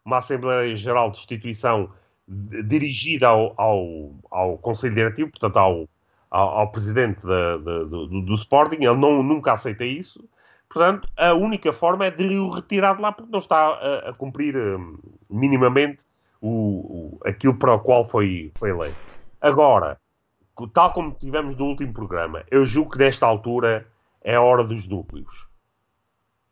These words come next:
Os núcleos sportinguistas podem, de uma vez por todas, demonstrar a força que têm, o poder que têm, que muito pouco o têm exercido, para mobilizar os sportinguistas na luta contra esta direção.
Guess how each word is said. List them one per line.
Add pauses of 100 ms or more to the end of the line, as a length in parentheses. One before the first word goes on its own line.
(280)
Os
núcleos
sportinguistas (380)
podem,
de
uma
vez
por
todas, (240)
demonstrar
a
força
que
têm, (400)
o
poder
que
têm,
que
muito
pouco
o
têm
exercido, (480)
para
mobilizar
os
sportinguistas
na
luta
contra
esta
direção.